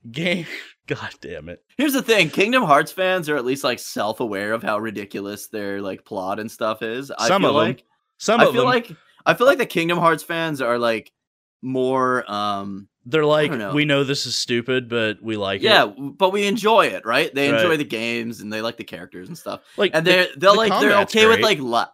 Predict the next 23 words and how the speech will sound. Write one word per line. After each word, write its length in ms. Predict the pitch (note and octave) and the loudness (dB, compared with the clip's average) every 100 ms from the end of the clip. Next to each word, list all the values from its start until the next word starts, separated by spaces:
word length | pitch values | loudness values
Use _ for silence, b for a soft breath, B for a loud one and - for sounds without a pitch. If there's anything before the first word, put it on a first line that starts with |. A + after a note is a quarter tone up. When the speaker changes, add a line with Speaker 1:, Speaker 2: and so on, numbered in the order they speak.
| - | -2
Speaker 2:
yeah, 200 | F3+ C#3 | 2 4
they're 120 | C#3 | 4
okay 200 | D3+ F#3+ | 0 -2
with, 100 | F3+ | -2
like, 140 | D3 | -4
laughing 380 | A#2 F#2 G#2+ A2+ | -4 -4 -6 -6
at 160 | A2 - | -8 -6
themselves, 640 | A2+ G#2+ G2 F#2+ B2 B2+ | -10 -8 -8 -6 -8 -6
like, 180 | D3 C#3 | -6 -6
sometimes, 600 | - C#3+ D3+ D3 E3+ C3+ | -6 -4 -2 -2 -4 -6
right? 300 | G#2 A#2+ D3 b b b | -4 -4 -4 b b b
Whereas, 680 | C3 C#3+ C#3 C3 B2+ A#2+ A2 _ | 2 4 6 4 2 -4 -14 _
and, 180 | C3+ E3+ | -2 0
and 160 | G3 | 0
so 200 | - G#3+ | 2 6
are 120 | A3 - | 6 4
Sonic 340 | C#3 A#2 A#2+ | 2 0 -2
fans, 280 | - E2 E2 | -8 -14 -12
but 120 | A#2 - | -10 -4
Final 180 | B2+ C3+ | -4 -4
Fantasy 220 | C#3 - | -6 -6
seven 340 | - A2 C#3 | -8 -6 -6
fans 360 | B2 A#2 A#2 | -6 -6 -8